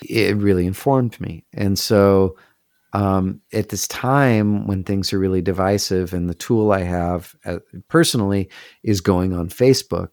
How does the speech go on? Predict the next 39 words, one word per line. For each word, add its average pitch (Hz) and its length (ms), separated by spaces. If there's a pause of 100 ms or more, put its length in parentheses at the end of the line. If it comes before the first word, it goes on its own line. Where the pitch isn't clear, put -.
which 92 260
is 87 280
where 87 260
all 87 120
decency 85 520
dies. 90 640 (440)
Uh, 90 480 (760)
<laughs> - 80 (800)
just 120 460
putting 117 300
up, 101 260
like, 87 240
a 90 60
Black 90 300
Lives 87 260
Matter, 90 500
you 95 120
know, 87 120
thing 131 400
will 104 300 (360)
cause 85 280
a 104 60
lot 95 180
of 90 80
people 92 260
to 92 60
write 87 220
in 90 120
and 90 120
say, 87 160
"I'll 87 120
never 87 260
listen 87 260
to 85 60
music 85 400
again. 85 440
I'm 82 220
blocking 85 520
you, 80 460